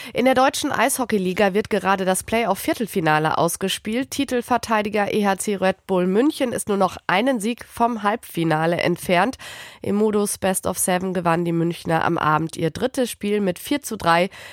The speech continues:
gegen die Grizzlies Wolfsburg. In die gleiche Ausgangslage haben sich die Fishtown Pinguins gebracht. Auch sie stehen kurz vor dem Halbfinaleinzug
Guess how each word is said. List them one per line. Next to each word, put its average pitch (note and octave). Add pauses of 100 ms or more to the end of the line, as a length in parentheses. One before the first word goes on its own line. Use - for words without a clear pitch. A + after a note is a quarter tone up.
(120)
gegen E3+
die F#3+
Grizzlies D#3+
Wolfsburg. - (340)
In -
die G#3
gleiche A#3
Ausgangslage G#3+
haben G3
sich F#3
die F3+
Fishtown F3
Pinguins C4
gebracht. A3+
Auch F3+
sie B3+
stehen G#3
kurz A3+
vor G#3
dem G3+
Halbfinaleinzug F#3